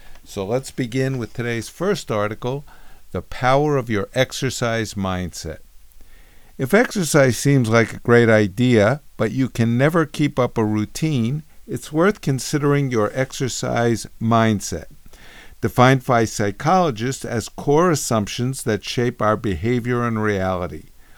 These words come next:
While it's long been known that mindsets can make a big difference in academic performance and navigating stress, evidence is mounting that targeting some of our most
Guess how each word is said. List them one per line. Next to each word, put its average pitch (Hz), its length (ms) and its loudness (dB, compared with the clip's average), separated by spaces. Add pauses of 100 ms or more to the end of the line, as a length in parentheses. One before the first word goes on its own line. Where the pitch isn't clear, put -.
(400)
While 113 240 0
it's 104 220 -4
long 151 300 4
been 170 200 2
known 123 300 2
that 107 220 -2
mindsets 117 600 0
can 110 160 -4
make 101 220 -4
a - 40 -6
big 147 360 -2
difference 120 460 -2
in 98 100 0
academic 113 720 0
performance 110 720 -2
and 101 120 -2
navigating 104 680 -2
stress, - 720 -4 (640)
evidence 160 460 4
is 120 160 -4
mounting 113 460 0
that 101 220 -2
targeting 139 580 0
some 117 240 -4
of 110 160 -2
our 110 160 0
most 107 400 -4